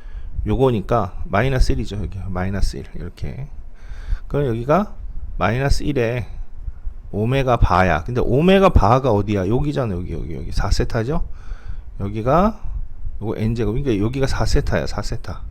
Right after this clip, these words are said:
그럼 마이너스 사 세타 아닙니까? 마이너스 사 세타. 이렇게. 마이너스 사 세타에, 어, N 제곱 이렇게 되는 거지.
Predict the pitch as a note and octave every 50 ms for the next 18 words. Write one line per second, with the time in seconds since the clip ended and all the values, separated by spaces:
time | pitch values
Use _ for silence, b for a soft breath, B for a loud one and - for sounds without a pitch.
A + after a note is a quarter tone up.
0 | - B B B B B B B B B B - C3 A2 F#2 F#2 G2+ A2+ C#3 D#3+
1 | G3 F#3+ - - D3+ - - - - - - - - A2 G2+ F#2+ F2 F2 F2 E2
2 | - - - G3+ - - - - D2+ E2+ F#2 G2 G#2+ A#2 A#2+ - A2+ G#2+ - -
3 | F#2 - - A#2+ - - - - F2+ F2+ - - - - - - - - b b
4 | b b b b b b b b b b - - G2 G2+ A2 B2+ C3+ C3+ B2 -
5 | B2+ - - A2+ A#2 B2+ - - C#3+ B2+ - - B2+ A2 A#2 C3 D#3 F#3+ A3 A3
6 | - - - - - - - - - B B B B B B B B B B B
7 | B B B B - - - - G2+ G2+ G2+ G#2+ G#2 G2+ F#2+ F#2 F2 E2 D#2+ F2+
8 | F2+ - F#2+ B B B B - - - - A#2+ B2 C3 C3 B2+ D3+ D3 C#3 C3+
9 | - - B2+ C#3 - C3 A#2 A2 F#2+ F2 F2+ F#2+ A2 C#3+ D3+